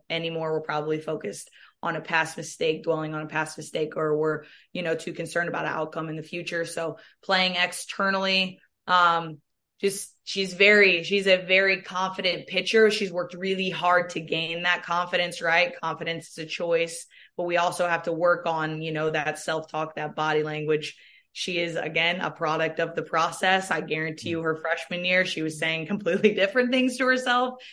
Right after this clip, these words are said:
than she is as a fifth year senior who has had a ton of experience, um, playing in, in some pretty tough softball games. So probably pitch cues, probably some confidence conditioning, probably saying, "So what, next pitch?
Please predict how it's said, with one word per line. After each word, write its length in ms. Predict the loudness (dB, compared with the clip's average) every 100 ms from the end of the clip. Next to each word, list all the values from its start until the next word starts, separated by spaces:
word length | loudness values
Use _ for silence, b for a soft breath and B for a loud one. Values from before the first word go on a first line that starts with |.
| B 0
than 140 | 0
she 240 | 0 4
is 180 | 4 6
as 180 | 4 4
a 140 | 0
fifth 240 | 0 -2 0
year 140 | -4
senior 420 | -2 -4 -2 -2
who 180 | -2 0
has 180 | 0 0
had 240 | 0 2 2
a 60 |
ton 220 | 2 0
of 120 | 0 -2
experience, 800 | -4 -8 -6 -4 -4 -6 -10 -18 B B B
um, 280 | 2 2 -2
playing 560 | -2 0 0 -2 -6
in, 260 | -6 -6 -6
in 260 | -6 -6
some 220 | -4 -6 -4
pretty 260 | -2 -2
tough 220 | -2 -4
softball 500 | -4 -4 -4 -4 -4
games. 340 | -4 -6 -6 -4
So 260 | -4 -4 B B 2
probably 400 | 6 6 6 2
pitch 320 | 6 4 4
cues, 300 | 0 4 4
probably 340 | 6 6 6 4
some 200 | 0 0
confidence 580 | 4 4 2 0 -4 -6
conditioning, 680 | -2 -2 -2 -2 -2 -2
probably 300 | 2 4 4
saying, 320 | 2 -2 -2
"So 240 | -2 0 4
what, 240 | 4 2
next 240 | 0 -4 -4
pitch? 400 | -2 -2 -2